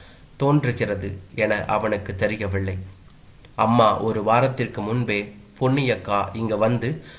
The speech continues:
தங்கப் போவதாக சொல்லி கொண்டுதான் இருந்தார். அக்காவிற்கு இது தலைப்பிரசவம் என்பதால் தாய் வீட்டில்தான் நடக்க வேண்டும் என்பது முறை.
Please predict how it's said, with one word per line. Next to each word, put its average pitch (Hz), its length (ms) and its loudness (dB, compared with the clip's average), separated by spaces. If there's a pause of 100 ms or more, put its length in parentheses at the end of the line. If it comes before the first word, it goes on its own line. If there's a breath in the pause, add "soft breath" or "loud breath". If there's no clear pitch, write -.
(100)
தங்கப் 139 360 4
போவதாக 104 760 2 (120)
சொல்லி 135 400 2
கொண்டுதான் 104 480 -2
இருந்தார். 95 640 -2 (600 loud breath)
அக்காவிற்கு 110 680 2
இது 101 280 -4
தலைப்பிரசவம் 104 840 0
என்பதால் 101 500 -2 (340 loud breath)
தாய் 170 300 8
வீட்டில்தான் 127 680 0
நடக்க 120 380 0
வேண்டும் 104 380 -2
என்பது 101 480 -4 (140)
முறை. 98 280 -2